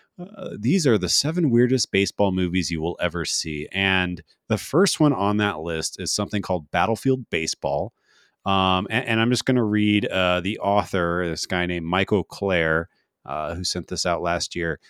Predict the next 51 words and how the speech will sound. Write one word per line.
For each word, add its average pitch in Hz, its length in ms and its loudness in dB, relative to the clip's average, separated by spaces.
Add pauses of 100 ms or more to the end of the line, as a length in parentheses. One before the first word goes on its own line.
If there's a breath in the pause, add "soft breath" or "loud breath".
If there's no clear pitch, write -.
(300 soft breath)
Uh, 90 340 0
the 110 220 -8
first 147 380 2
little 131 160 6
paragraph 98 720 0
to 92 260 -2
kinda 101 260 0
get 101 240 -2
everyone 92 340 -4
set 101 200 0
up 92 100 -6
for - 80 -6
this 87 200 -8
movie 87 400 -4 (380)
says, 90 560 -2
"I'm 180 180 2
going 226 240 4
to 233 60 -4
be 190 140 0
blunt. 95 420 -4 (120)
If - 120 -6
you 117 100 -2
care 180 280 0
about 165 320 2
things 120 300 0
like 87 200 -2
character 104 360 0
development 92 600 -2
or 90 120 -4
a 73 60 -4
plot 104 340 2
that 90 140 -6
follows 95 420 2
a 87 80 -2
linear 95 380 0
path 90 340 -2
from 92 160 -8
beginning 92 360 -2
to 95 120 -8
end, 95 300 -6 (340 loud breath)
this - 160 2
is 226 120 0
probably 190 360 4
not 156 220 0
going 147 160 2
to 139 40 0
be 127 140 2
the 120 80 4
movie 110 260 2
for - 160 -6
you. 90 300 -2